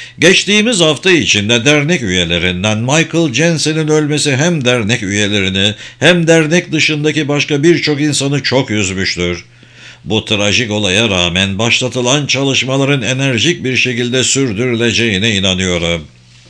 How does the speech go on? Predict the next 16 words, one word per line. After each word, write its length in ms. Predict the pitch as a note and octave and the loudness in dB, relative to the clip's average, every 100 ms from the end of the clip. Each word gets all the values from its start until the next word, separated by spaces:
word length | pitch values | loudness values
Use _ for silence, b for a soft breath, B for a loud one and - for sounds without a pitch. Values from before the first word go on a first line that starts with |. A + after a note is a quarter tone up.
| B B B B B B - | B B B B B B -2
Ketil 460 | G#2+ A2 F2 E2 | 0 0 -2 -4
ve 120 | E2+ | -4
Helle 460 | E2+ C3+ D#3+ E3 C#3+ | -2 0 0 0 0
büyükelçinin 720 | D3+ F3+ D#3 D#3 D3 D#3 D3+ | -2 -2 -2 -2 -2 -4 -2
böyle 300 | D3+ D#3+ B2 | -2 -2 -2
bir 180 | B2+ A#2 | -4 -4
resepsiyonda 800 | G2+ G#2+ A2 G2+ G2 D#2+ D#2 G2 | -4 -4 -4 -4 -4 -4 -2 -2
ölüm 320 | - C#3 D3 D3+ | 0 0 0 -2
haberini 440 | C3+ C3+ C3+ C3+ | -2 -4 -4 -4
gündeme 460 | A#2+ B2+ A#2 B2 B2 | -4 -6 -6 -4 -4
getirmesinden 960 | G2 G#2 F#2+ F#2 F2 E2+ E2 G#2+ G2 | -4 -4 -4 -4 -4 -6 -4 -4 -4
duyduğu 420 | F#2 F2 D2+ F2 | -2 -4 -4 -4
şaşkınlığı 680 | F2+ F#2+ A2+ - G#2+ A2 A#2+ | -2 -2 -2 -4 -6 -4 -4
göstermek 680 | G2+ G#2 - F#2 E2 E2 G2+ | -4 -6 -6 -6 -4 -4 -4
istercesine 920 | - A#2+ - C3+ C#3 A#2+ A#2 A2+ G#2 | -4 -4 -2 0 0 -2 -2 -2 -2
bakıştılar. 760 | G2 F#2 F#2+ - F#2+ E2+ E2+ | -2 -2 -4 -4 -2 -2 -4